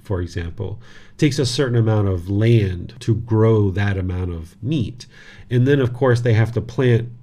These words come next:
grain and they have to do all the, the resources to plant the grain, harvest it, feed it to the animal. There's all this water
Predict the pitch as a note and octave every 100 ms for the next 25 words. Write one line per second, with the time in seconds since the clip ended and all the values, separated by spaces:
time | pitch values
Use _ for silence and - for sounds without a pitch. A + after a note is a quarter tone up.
0 | - - A2+ A2+ A#2 A2+ A2 G#2 F#2+ F2+
1 | G2 F#2 - F#2 F#2+ A2 A2 A2 G2+ G2
2 | E2+ - - - - A2 G#2 A#2 A#2 A2
3 | G#2 G#2+ G2+ - G2+ - A2+ F2 G2 G#2
4 | G2+ G#2 F#2+ - G#2 G2+ G2 G#2+ G2 -
5 | A#2 A2 A2 - G2+ G2+ G2+ G2 G2 F#2+
6 | F#2+ - - A2 G2 G#2+ G2+ F#2 F#2 F#2+
7 | G2+ G2+ G2+ F#2+